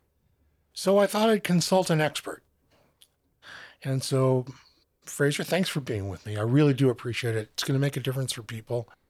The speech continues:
because, while I may not be a fuzz guy, we have listeners and folks who read the articles,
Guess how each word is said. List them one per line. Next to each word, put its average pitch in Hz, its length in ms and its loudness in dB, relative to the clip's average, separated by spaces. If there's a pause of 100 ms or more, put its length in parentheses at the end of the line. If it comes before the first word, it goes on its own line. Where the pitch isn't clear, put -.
(640)
because, 139 720 2 (420)
while 113 260 -4
I 190 160 2
may 208 160 4
not 120 240 0
be 120 100 -4
a 113 40 -2
fuzz 117 300 -4
guy, 185 160 -4
we 180 180 0
have 175 160 0
listeners 180 640 -2
and 139 240 -2 (680)
folks - 380 0
who 127 580 0 (280)
read 143 200 0
the 131 80 2
articles, 151 500 0